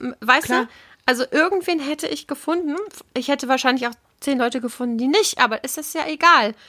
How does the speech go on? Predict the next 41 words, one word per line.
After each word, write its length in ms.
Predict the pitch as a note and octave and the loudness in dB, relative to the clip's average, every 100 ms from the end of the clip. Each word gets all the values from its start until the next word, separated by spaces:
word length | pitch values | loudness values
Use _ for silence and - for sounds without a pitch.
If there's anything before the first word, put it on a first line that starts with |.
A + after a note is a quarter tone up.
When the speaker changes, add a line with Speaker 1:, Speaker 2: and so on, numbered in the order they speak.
| - | -8
Speaker 2:
Mhm. 240 | D#4 C#4+ | -2 0
Speaker 1:
Es 120 | C4+ C4+ | 0 -2
hätte 260 | C#4 C#4+ | -2 0
auf 140 | C4 B3 | -2 -2
jeden 260 | C#4+ F#4+ | -2 -2
Fall 240 | G4+ F4 F4+ | 0 0 2
jemand 360 | D#4 D#4+ E4 D#4 | 0 0 2 4
auch 260 | D4+ - | 4 2
getrunken. 540 | A3+ - F#3 F3+ F3+ F3 _ _ | -6 -6 -8 -8 -10 -16 _ _
Und 60 | A3+ | -2
dann 80 | A#3 | 0
hätte 160 | B3+ | 0
ich 60 | C4 | -2
sagen 180 | C#4+ C4+ | 0 0
können, 100 | D4 | 2
ja, 80 | E4+ | 2
Speaker 2:
Mhm. 40 | |
Speaker 1:
siehste. 380 | D#4 B3 A#3+ D#3+ - _ _ _ _ _ _ _ | 2 2 -2 -10 -14 _ _ _ _ _ _ _
So, 220 | - G3 F3+ _ - | -10 -8 -8 _ 2
die, 40 | |
Speaker 2:
Ja. 60 | E4 C4+ - - | 2 2 -2 0
Speaker 1:
die 180 | A#3+ A3+ | 2 2
haben 180 | B3+ | 2
sich 220 | D#4+ E4+ - | 0 0 -2
jetzt 200 | F#4 E4+ | 0 2
auch 60 | |
eine 160 | C4+ A3 | 2 -2
Flasche 380 | - F#3 - - | -2 -4 -4 -6
aufgemacht 420 | - F#3 E3+ E3+ | -8 -8 -8 -8
und 160 | F3+ | -12
sich's 300 | - E3+ - | -12 -12 -12
gemütlich 420 | - E3+ F3 A#3+ G#3+ | -12 -12 -8 0 2
Speaker 2:
Mhm. 60 | |
Speaker 1:
gemacht. 420 | G#3 G#3 - - - _ _ _ _ _ _ _ _ | 2 0 -6 -14 -20 _ _ _ _ _ _ _ _
Das 160 | G3+ A3 | -8 -2
machen 240 | G3+ B3 | -2 0
Speaker 2:
Ja. 60 | C4+ | 4
Speaker 1:
alle. 300 | A3 D#3+ F3 _ _ - | 4 2 -6 _ _ -10
Das 160 | G3 | -8
ist 240 | - A3 - | -6 -8 0
normal. 480 | B3+ B3 D3 D3+ | 4 6 6 2